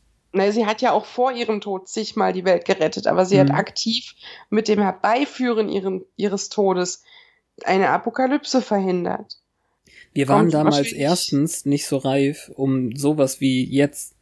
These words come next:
Speaker 2: anzufassen. Das, also, d-, ich bin fest davon überzeugt, dass es einfach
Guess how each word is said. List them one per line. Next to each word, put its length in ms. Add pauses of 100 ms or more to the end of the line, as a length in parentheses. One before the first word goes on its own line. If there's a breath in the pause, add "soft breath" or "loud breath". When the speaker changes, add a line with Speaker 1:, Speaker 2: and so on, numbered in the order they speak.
(120)
Speaker 2:
anzufassen. 920 (520)
Das, 280
also, 220
d-, 540
ich 140
bin 180
fest 280
davon 200
überzeugt, 520
dass 100
es 160
einfach 420